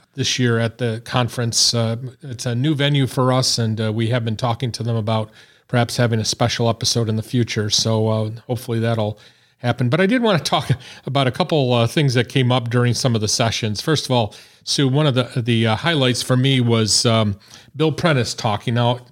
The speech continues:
Bill and I are on the same speaking circuit, so we see each other quite a bit. Uh, but he, uh, he told a, uh,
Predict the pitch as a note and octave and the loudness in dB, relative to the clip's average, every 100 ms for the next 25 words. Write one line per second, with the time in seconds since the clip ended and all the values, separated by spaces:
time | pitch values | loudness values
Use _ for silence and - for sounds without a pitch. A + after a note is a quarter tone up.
0 | C3 E3 C#3+ C3 B2 A#2 A2+ A2+ - D3 | -2 2 4 4 4 2 0 -2 -2 0
1 | C#3 C#3+ B2 A2+ - A#2+ A#2+ G2+ - _ | 2 2 0 0 -2 0 0 -2 -10 _
2 | _ _ _ - C#3+ C3+ A2+ G2 - A2+ | _ _ _ 0 2 2 -2 -2 -4 -2
3 | A#2 - C3 - B2 A#2 - A#2+ G#2+ B2 | -2 0 0 0 0 0 0 0 2 0
4 | A#2 - - _ _ - A#2+ A2+ B2+ A#2+ | -2 -4 -18 _ _ -4 -2 0 0 0
5 | D3+ D#3+ C#3 B2+ C#3 A#2+ E3 D#3 B2 A2+ | 2 2 2 2 0 0 0 2 2 2
6 | A2 G#2 | 2 0